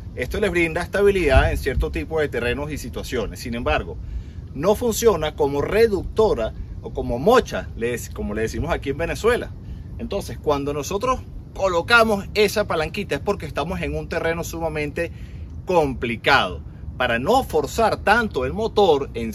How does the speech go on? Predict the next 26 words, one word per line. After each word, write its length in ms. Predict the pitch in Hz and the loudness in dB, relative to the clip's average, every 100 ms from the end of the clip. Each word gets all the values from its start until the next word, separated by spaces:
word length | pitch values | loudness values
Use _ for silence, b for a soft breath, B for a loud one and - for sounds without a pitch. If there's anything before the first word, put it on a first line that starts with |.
| - - | -8 -6
en 140 | 117 107 | -6 -6
subidas 380 | 107 113 165 | -6 -4 -2
en 60 | 208 | -2
las 100 | 143 | -4
que 120 | 117 | -6
probablemente 500 | 107 107 147 170 165 | -6 -4 -4 -6 -4
el 80 | 170 | -4
vehículo 340 | 123 123 160 | -4 -6 -8
no 140 | 160 170 | -6 -6
suba, 380 | 202 135 95 - B B B - - | -4 -4 -6 -10 B B B -10 -2
colocamos 760 | 170 156 254 233 151 151 - - - - - - - | 0 4 6 6 4 -4 -8 -10 -10 -10 -12 -14 -10
la, 400 | 107 120 135 180 - - | -2 2 2 2 -6 -4
eh, 720 | 127 127 120 113 107 98 90 - | -2 0 2 2 2 -2 -6 -6
reductora 680 | 131 135 139 - 254 143 151 - | -2 0 0 2 2 2 0 0
para 240 | 143 135 | 2 2
que 80 | - | 2
el 80 | 135 | 2
carro 240 | 214 170 | 4 4
tenga 240 | - 190 143 | 2 0 -2
mucha 300 | 208 202 165 | -2 -2 -2
más 120 | 190 | -4
fuerza 460 | - 143 98 117 117 - | 0 0 0 -8 -10 -8
y 100 | 165 | -4
las 140 | 156 | -4
cuatro 420 | - 220 226 214 196 | 2 6 6 6 4
ruedas 540 | 214 208 160 165 | 6 6 4 0